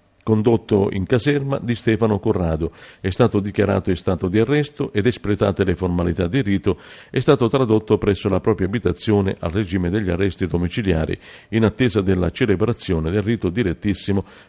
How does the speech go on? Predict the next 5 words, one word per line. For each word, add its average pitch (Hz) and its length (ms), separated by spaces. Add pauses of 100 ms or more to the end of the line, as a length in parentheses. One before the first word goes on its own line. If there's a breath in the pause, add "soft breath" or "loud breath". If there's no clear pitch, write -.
presso 107 420
il 90 180
Tribunale 92 680
di 98 160
Siracusa. - 640